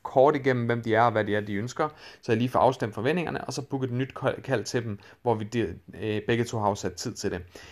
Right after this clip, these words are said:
Og, øh, på den her måde her, så vil jeg begynde at få solgt nogle af de her forløb, inden jeg har lavet det færdigt, vil jeg begynde at sælge det, så jeg sælger det måske en måned, før det er færdigt, produktet. Og det vil folk sige ja til, fordi at de får en, øh, en unik mulighed for at være med.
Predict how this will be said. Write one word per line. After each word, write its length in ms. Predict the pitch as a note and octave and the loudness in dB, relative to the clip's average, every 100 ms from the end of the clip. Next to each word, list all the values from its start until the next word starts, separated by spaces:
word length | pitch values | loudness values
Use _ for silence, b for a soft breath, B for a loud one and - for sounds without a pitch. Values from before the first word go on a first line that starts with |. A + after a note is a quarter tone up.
| B B | B B
Og, 320 | C3+ C3+ C3+ | 6 8 10
øh, 180 | C3+ C3+ | 10 8
på 60 | - | 6
den 140 | G3+ | 6
her 100 | G3+ | 6
måde 220 | E3+ D#3 | 6 4
her, 180 | D#3 C3+ | 4 2
så 160 | B2+ E3 | 0 0
vil 60 | |
jeg 100 | D3+ | 0
begynde 260 | C3+ C3+ D3+ | -2 -2 -2
at 60 | B2+ | -4
få 60 | |
solgt 320 | B2 - D3+ | -2 0 0
nogle 160 | C#3+ C3+ | 0 -2
af 60 | C3 | -2
de 120 | C3 | -4
her 60 | |
forløb, 380 | B2+ B2+ C#3+ C#3+ | -4 -2 0 0
inden 200 | A#2 G3+ | 2 2
jeg 80 | A3 | 2
har 60 | C#3 | 2
lavet 260 | A#2 A2+ | 6 6
det 80 | A2+ | 4
færdigt, 440 | - B2 F3 C#3+ | 2 4 4 2
vil 60 | A#2+ | 0
jeg 80 | A#2 | -2
begynde 200 | B2+ C3+ | -2 -4
at 60 | |
sælge 280 | B2+ - B2+ | -2 0 0
det, 100 | B2+ | 0
så 100 | - | 0
jeg 140 | A2+ A#2 | 0 0
sælger 260 | D#3+ B2+ | 0 0
det 80 | A#2 | 0
måske 240 | A2 - | -4 -2
en 80 | C3 | 0
måned, 320 | B2 B2 D3 | 4 4 4
før 160 | B2+ A2+ | 2 -2
det 80 | F#2+ | -2
er 80 | F#2+ | 0
færdigt, 320 | F#2+ G2+ - | 0 0 -4
produktet. 360 | - - - - B B B | -10 -8 -8 -14 B B B
Og 100 | C3 | 2
det 80 | E3+ | 4
vil 80 | F3 | 4
folk 260 | - E3 | 4 2
sige 200 | - B2+ | 0 0
ja 140 | C3 E3 | 2 2
til, 220 | - D3 | 2 -4
fordi 260 | C#3+ B2+ C3+ | -4 -4 -4
at 120 | A#2+ | -4
de 60 | A#2+ | -6
får 300 | - B2+ - | 2 2 2
en, 260 | A#2+ A2+ | -2 -4
øh, 280 | A2 G#2+ G#2 | -2 -4 -4
en 160 | - A2 | -6 -4
unik 260 | A2 B2 C3 | -4 -4 -2
mulighed 300 | C3 B2+ A#2+ | 0 -2 -2
for 100 | A2 | -4
at 60 | |
være 100 | G#2+ | -2
med. 280 | G2+ A#2+ G3 | 0 2 2